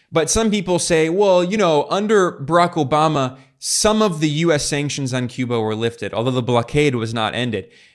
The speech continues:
And again, only a few sanctions were lifted. But then when Donald Trump came in, he expanded the sanctions even further. Under Trump,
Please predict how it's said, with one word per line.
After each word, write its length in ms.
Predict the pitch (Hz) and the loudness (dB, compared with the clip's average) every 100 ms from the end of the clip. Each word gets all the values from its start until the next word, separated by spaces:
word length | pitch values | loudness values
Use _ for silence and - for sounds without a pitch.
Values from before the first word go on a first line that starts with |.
| - | -6
And 240 | 143 135 135 | -4 -4 -4
again, 320 | 139 160 135 135 | -2 0 0 0
only 260 | 170 180 | 0 0
a 120 | 147 131 - | 0 -4 -2
few 160 | 175 | -2
sanctions 460 | 175 160 143 139 113 | 0 -2 -4 -4 -6
were 100 | 117 | -2
lifted. 400 | 135 156 110 101 | -2 -2 -6 -4
But 120 | 139 | -2
then 260 | 160 175 170 - - | -2 -2 -6 -16 -6
when 180 | 143 143 | -4 0
Donald 320 | 160 165 135 | 2 0 -2
Trump 320 | - 214 220 | -2 -2 0
came 240 | 143 117 | -2 -2
in, 260 | 110 143 190 _ _ _ | -2 -6 -10 _ _ _
he 540 | - 170 175 - _ _ - | -2 0 0 -2 _ _ -12
expanded 720 | 127 - - 180 190 202 180 | -8 -6 -4 0 0 2 0
the 100 | 143 | 0
sanctions 580 | 139 156 151 - 147 135 - | -2 -4 -4 -6 -6 -8 -8
even 260 | 185 185 160 | -4 -2 -2
further. 460 | - 185 127 92 - _ _ _ | 0 0 0 -4 -8 _ _ _
Under 260 | 165 214 226 | 0 2 2
Trump, 420 | - 170 170 196 | 0 0 0 -2